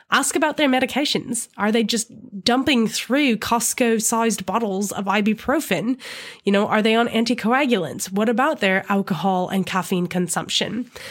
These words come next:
So these are all those things that we want to investigate.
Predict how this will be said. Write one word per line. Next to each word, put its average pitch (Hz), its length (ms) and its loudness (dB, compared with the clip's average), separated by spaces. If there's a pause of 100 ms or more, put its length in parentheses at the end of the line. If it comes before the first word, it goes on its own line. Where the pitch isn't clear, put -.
(160)
So 220 160 2
these 277 240 4
are 277 140 4
all 254 340 2
those 226 280 2
things 214 380 2
that - 180 -2
we 208 300 4
want 196 360 -2
to 214 100 -2
investigate. 190 800 0